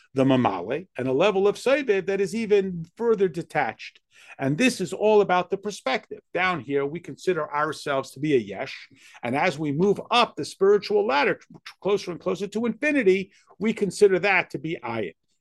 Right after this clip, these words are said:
In contrast, Hashem, from the perspective of Shemayim, that's the Yesh. And what are we? We are Ayin, insignificant. So these are the spectrum of how we go from the level of Sovev that is completely detached into a level of Sovev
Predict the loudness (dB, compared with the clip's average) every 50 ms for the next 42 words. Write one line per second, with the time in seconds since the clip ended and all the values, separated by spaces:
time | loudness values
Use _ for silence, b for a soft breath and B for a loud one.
0 | _ _ -4 -4 -2 0 2 2 2 2 0 -2 -2 -2 -2 -4 -6 -10 -16 b
1 | b b b b b -4 -2 -2 0 2 4 6 6 6 4 2 0 0 0 2
2 | 2 2 0 -4 -6 -8 _ _ _ _ -12 -12 -6 0 0 0 2 0 -2 -2
3 | -2 -2 -2 -2 -2 -2 0 2 2 2 2 2 2 2 2 2 2 0 -4 -6
4 | -2 0 0 0 0 -2 -4 -4 -6 -6 -4 -2 0 2 2 2 2 2 0 0
5 | 0 0 0 0 2 4 4 4 4 4 4 4 4 2 2 0 0 0 0 0
6 | -2 -4 -2 -2 -2 -2 -2 -6 -10 -12 _ _ _ _ _ B B B B B
7 | B B -2 -2 -2 0 0 0 0 0 0 -2 0 2 2 2 2 2 0 -2
8 | -4 -6 -4 -4 -2 -2 -4 -4 -4 -2 -2 -2 -2 -2 -6 -6 -4 -2 -2 0
9 | 0 -2 -2 -2 0 0 2 0 0 -2 -4 -4 -2 -2 -2 -2 -2 -4 -2 0
10 | 0 0 2 2 0 -2 -4 -6 b b b b b b -2 -2 -2 -2 -2 2
11 | 4 4 4 4 4 0 0 0 0 0 -2 -4 -8 -12 _ _ b b b b
12 | b b b 2 4 4 6 6 4 2 2 0 -2 -6 -12 -12 -10 -4 -2 -2
13 | -2 -2 -2 -2 -2 -2 -2 0 0 2 2 2 0 -4 -10 -14 -10 -10 -8 -6
14 | -2 -2 0 2 2 0 0 2 0 0 0 0 0 0 0 2 0 0 -2 0
15 | -2 -4